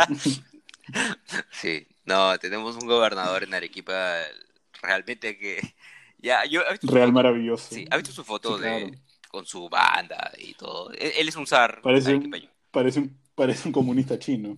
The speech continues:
Speaker 2: Sí. <laughs> Pero, pero bueno, ¿no? Eh, volviendo al tema, ¿cómo se hacen las vacunas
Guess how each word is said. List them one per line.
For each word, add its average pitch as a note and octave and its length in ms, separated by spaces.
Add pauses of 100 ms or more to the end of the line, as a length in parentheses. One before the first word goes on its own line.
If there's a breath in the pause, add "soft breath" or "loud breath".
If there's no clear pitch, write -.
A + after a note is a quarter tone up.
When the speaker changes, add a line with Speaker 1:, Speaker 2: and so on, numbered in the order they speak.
Speaker 2:
Sí. - 300 (220 soft breath)
<laughs> - 720 (1080 loud breath)
Pero, E2+ 380
pero F#2+ 160
bueno, G2+ 280
¿no? D3 220 (240)
Eh, A2 880 (320)
volviendo E3 360
al F#3+ 120
tema, F#3 340 (160)
¿cómo G3 260
se D3 140
hacen D#3 220
las B2+ 100
vacunas C#3 760